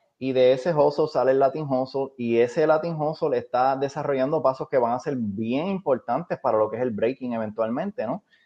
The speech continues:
Y entonces, pues, Juan señala de que incluso uno de los primeros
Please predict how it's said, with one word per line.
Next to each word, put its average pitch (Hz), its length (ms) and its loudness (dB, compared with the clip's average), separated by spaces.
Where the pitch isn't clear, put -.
Y - 60 -12
entonces, 120 340 -2
pues, 120 140 0
Juan 113 180 4
señala 147 580 6
de 120 160 4
que 113 200 2
incluso 127 640 0
uno 117 240 0
de 127 60 4
los 147 100 2
primeros 147 520 0